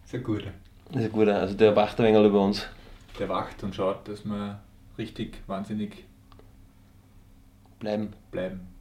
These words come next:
Speaker 2: Nicht abkommen vom Weg. Führt immer das Gespräch wieder zurück auf den grünen Faden. Ah.
Speaker 1: Zweig.
Speaker 2: Zweig, genau.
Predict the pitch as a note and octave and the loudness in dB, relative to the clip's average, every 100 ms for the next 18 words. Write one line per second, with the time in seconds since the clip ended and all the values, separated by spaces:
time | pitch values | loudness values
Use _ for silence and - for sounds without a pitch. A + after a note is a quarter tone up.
0 | - - G2 E2+ - - G#2 G2+ G2+ G#2+ | -20 -8 -4 -2 -2 0 0 0 -4 -4
1 | - - - - - - - - - - | -8 -18 -20 -20 -20 -18 -18 -18 -20 -20
2 | - - - - - - - - - - | -20 -20 -18 -18 -20 -20 -20 -20 -20 -20
3 | - - - - - - - A#2 A2 G#2+ | -20 -20 -20 -20 -20 -20 -2 0 4 4
4 | G#2+ - - G2 G#2 A2 G#2 G#2+ G#2+ G#2+ | 2 -4 -4 -4 0 -2 0 0 0 -2
5 | G2+ - G#2 G2 G2 - - - - - | -2 -4 -4 -4 -10 -20 -20 -20 -20 -20
6 | - - - - - - - - - A2 | -20 -20 -20 -20 -20 -20 -20 -20 -4 0
7 | A2 G#2+ G#2 G2 - - - - - - | 2 2 2 -2 -10 -20 -20 -20 -12 -6
8 | - G#2 F#2+ - - G#2+ - - - - | -4 -4 -8 -10 -4 -4 -4 -12 -20 -20
9 | - - A2 G#2+ - - - - - F#2 | -18 -12 -12 -12 -16 -20 -20 -8 -4 -4
10 | - - - - - F#2+ F#2+ | -4 -16 -20 -20 -10 -4 -4